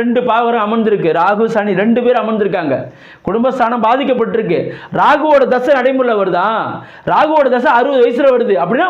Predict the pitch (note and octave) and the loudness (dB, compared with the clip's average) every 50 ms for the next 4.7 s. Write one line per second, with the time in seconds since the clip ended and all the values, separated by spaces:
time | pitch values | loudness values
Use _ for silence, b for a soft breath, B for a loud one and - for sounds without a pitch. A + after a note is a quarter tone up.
0 | D#4+ C#4+ C#4+ F#4 F4 E4+ E4 D#4 D#4+ D#4+ D4+ B3+ A3+ G3+ E3 D3 A#2+ G2 - - | 0 0 0 0 0 -2 -2 0 0 0 2 0 0 0 0 -2 -4 -6 -8 -12
1 | - _ _ _ _ _ _ _ _ _ _ _ _ _ _ _ _ _ _ _ | -16 _ _ _ _ _ _ _ _ _ _ _ _ _ _ _ _ _ _ _
2 | _ _ - - _ _ B B B B B B _ - C3+ D3+ G3+ B3+ C4+ C#4+ | _ _ -20 -20 _ _ B B B B B B _ -4 -2 0 0 0 2 2
3 | C4+ B3+ A#3+ G3+ A#3 G#3+ G3+ A#3 F3 E3+ G#3 F3 F3 F3 F#3 A3 C4 C#4 C4+ B3 | 2 2 2 0 0 0 0 0 0 0 0 0 0 0 0 0 0 0 2 2
4 | G#3+ G#3+ A#3+ C4+ D4 C#4 C4+ B3 A3+ A3+ G3 A3 G3+ G3+ | 2 2 0 0 0 0 0 0 0 0 0 0 0 0